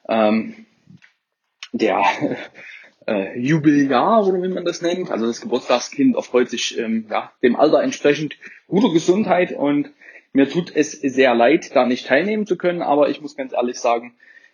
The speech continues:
ähm, in Anbetracht der Tatsache, was halt bei mir auf Arbeit so passiert, was mit Schutzmaßnahmen so ist, gerade auf dem Bau und was da für, ähm,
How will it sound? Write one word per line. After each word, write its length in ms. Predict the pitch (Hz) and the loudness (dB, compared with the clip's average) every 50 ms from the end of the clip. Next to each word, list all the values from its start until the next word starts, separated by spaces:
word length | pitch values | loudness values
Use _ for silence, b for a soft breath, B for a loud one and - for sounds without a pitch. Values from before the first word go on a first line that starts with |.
| b _ - | b _ -6
ähm, 560 | 120 120 120 120 120 120 120 120 120 - - _ - - | -2 0 2 2 2 2 2 0 -2 -8 -14 _ -8 -6
in 80 | 127 | -4
Anbetracht 480 | - 131 147 156 151 - 147 139 139 - | 0 2 2 2 2 0 -2 -4 -4 -6
der 60 | 131 | -4
Tatsache, 460 | - 139 135 131 - 143 127 135 117 | 0 0 0 0 0 -2 -2 -2 -2
was 180 | 107 - - - | -4 -6 -4 -2
halt 160 | 131 120 - | -2 0 2
bei 100 | - 120 | 2 2
mir 200 | 127 135 131 110 | 2 2 2 0
auf 140 | 117 113 - | 0 0 2
Arbeit 320 | - 135 156 175 165 165 | 2 2 4 4 2 2
so 140 | - 156 - | 0 -4 -6
passiert, 520 | - 147 139 - - 151 151 156 151 151 | -6 -8 -12 -6 -4 -2 0 0 -2 -2
was 180 | 135 123 - - | -6 -8 -8 -10
mit 120 | 135 - | -14 -12
Schutzmaßnahmen 720 | - 202 202 - - 170 151 143 - 160 151 147 147 147 143 | -10 -10 -10 -8 -6 -4 -4 -4 -4 -4 -6 -6 -6 -6 -6
so 160 | 135 135 - | -6 -6 -6
ist, 240 | - 139 - - - | -6 -8 -10 -12 -2
gerade 280 | - 120 131 139 - | 2 4 4 4 4
auf 140 | - - 135 | 2 0 -2
dem 120 | 127 120 - | -4 -6 0
Bau 300 | - 123 151 160 165 156 | 2 4 4 4 4 2
und 220 | 135 135 131 123 | 0 -2 -4 -4
was 160 | 131 131 - | -6 -4 -4
da 100 | - 123 | -4 -6
für, 500 | - - - 131 131 127 120 120 110 - - | -6 -8 -6 0 2 2 2 2 0 0 -2
ähm, 260 | 127 120 117 120 - | -2 -2 -2 -4 -8